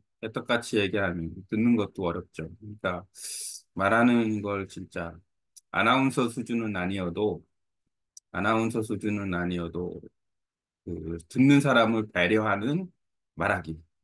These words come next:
정도는, 아, 해줘야 되고, 이거에 대한 인지력, 인식이 있어야 된다고 생각을 합니다. 어쨌든 개떡같이 말해도 알아들어야 되는 게 일상생활이기 때문에,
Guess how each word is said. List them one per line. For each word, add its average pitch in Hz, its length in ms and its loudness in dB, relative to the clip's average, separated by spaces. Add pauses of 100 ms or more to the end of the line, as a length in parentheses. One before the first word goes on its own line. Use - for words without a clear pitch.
(140)
정도는, 135 640 2 (960)
아, 82 360 -6
해줘야 131 380 -2
되고, 85 260 -6
이거에 120 380 2
대한 101 420 0 (100)
인지력, 113 580 0 (220)
인식이 113 420 -4
있어야 101 300 -8
된다고 90 340 -8
생각을 110 320 -8
합니다. 92 300 -14 (1900)
어쨌든 110 640 0
개떡같이 120 540 -2
말해도 92 680 2 (240)
알아들어야 110 640 2
되는 95 300 -4
게 110 260 0 (640)
일상생활이기 110 840 -2
때문에, 85 440 -6